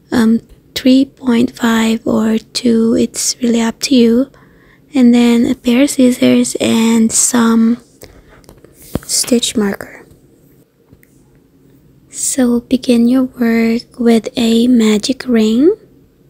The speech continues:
Then chain up,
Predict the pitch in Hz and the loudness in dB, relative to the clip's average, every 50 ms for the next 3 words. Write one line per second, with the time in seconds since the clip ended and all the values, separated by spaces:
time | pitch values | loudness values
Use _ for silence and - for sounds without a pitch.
0 | _ _ _ _ _ _ _ _ _ _ _ _ _ _ _ _ _ _ _ _ | _ _ _ _ _ _ _ _ _ _ _ _ _ _ _ _ _ _ _ _
1 | _ _ _ _ _ _ _ _ _ _ _ _ - - - - - - 254 247 | _ _ _ _ _ _ _ _ _ _ _ _ -20 -20 -20 -20 -14 -12 -12 -4
2 | - 240 226 220 220 214 220 233 269 294 320 320 - _ _ _ _ _ _ _ | -2 0 0 2 2 2 2 2 2 2 0 0 -4 _ _ _ _ _ _ _
3 | _ _ _ _ _ _ _ _ _ _ _ - - - 247 233 226 226 226 220 | _ _ _ _ _ _ _ _ _ _ _ -8 -4 -2 0 0 2 2 2 0
4 | 233 - - 254 220 220 220 220 233 | -2 -2 -2 -2 -2 -2 -2 -2 -4